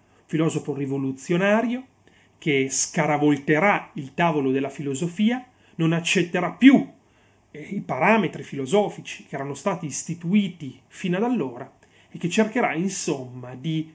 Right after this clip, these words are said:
creare un nuovo impianto filosofico, quel nuovo impianto filosofico che prenderà nome successivamente di filosofia moderna.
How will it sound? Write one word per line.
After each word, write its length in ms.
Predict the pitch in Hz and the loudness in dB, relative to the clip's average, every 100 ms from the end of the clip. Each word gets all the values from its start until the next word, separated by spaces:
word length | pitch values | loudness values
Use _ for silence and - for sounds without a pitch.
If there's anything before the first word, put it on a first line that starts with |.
| _ | _
creare 680 | 190 185 196 220 247 240 226 | 0 2 4 2 0 -2 0
un 160 | 196 | 6
nuovo 320 | 214 151 143 185 | 6 6 2 -4
impianto 580 | 185 156 120 123 - - | -6 -6 -8 -10 -14 -12
filosofico, 800 | - 185 175 127 117 160 - - _ _ - - | -6 -4 -4 -8 -10 -14 -16 -20 _ _ -20 -2
quel 160 | 160 | 0
nuovo 260 | 147 208 175 | 4 4 4
impianto 400 | 147 190 190 165 | 0 -2 -2 -4
filosofico 760 | - 202 180 135 117 - 147 | -8 -6 -4 -4 -6 -12 -10
che 80 | 135 | -10
prenderà 460 | 139 156 147 160 165 | -6 -4 0 0 2
nome 460 | 175 214 175 131 123 | 4 4 4 0 -6
successivamente 960 | - 165 160 - 208 208 143 120 147 | -8 -4 -6 -4 -4 -4 -4 -10 -10
di 120 | 135 - | -10 -14
filosofia 760 | - 156 156 175 170 123 117 _ _ _ _ | -8 -2 0 0 -6 -14 -16 _ _ _ _
moderna. 580 | 156 160 123 107 123 117 | -2 -2 -2 -10 -14 -18